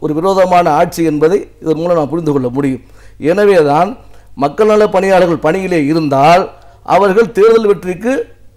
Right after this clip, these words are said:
நமக்கு பாதிப்பு ஏற்படுத்துவார்கள். மூன்று முறை விரட்டி விரட்டி எங்களை யூஸ் பண்ண வேண்டிய அவசியம் என்ன? மத்த திட்டங்களை எல்லாம் கூட விட்டுருங்க. மக்கள் நல பணியாளர் பதிமூவாயிரம் பேரை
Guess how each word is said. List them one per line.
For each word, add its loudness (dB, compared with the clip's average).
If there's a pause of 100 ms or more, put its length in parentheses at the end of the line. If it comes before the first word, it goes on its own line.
நமக்கு -6
பாதிப்பு 2
ஏற்படுத்துவார்கள். -2
மூன்று 0
முறை 4
விரட்டி 2
விரட்டி 4
எங்களை 0
யூஸ் -6
பண்ண -8
வேண்டிய -2
அவசியம் -4
என்ன? -6 (920)
மத்த -8
திட்டங்களை -2
எல்லாம் 0
கூட 2
விட்டுருங்க. -2 (140)
மக்கள் -4
நல 4
பணியாளர் 0
பதிமூவாயிரம் 2
பேரை 2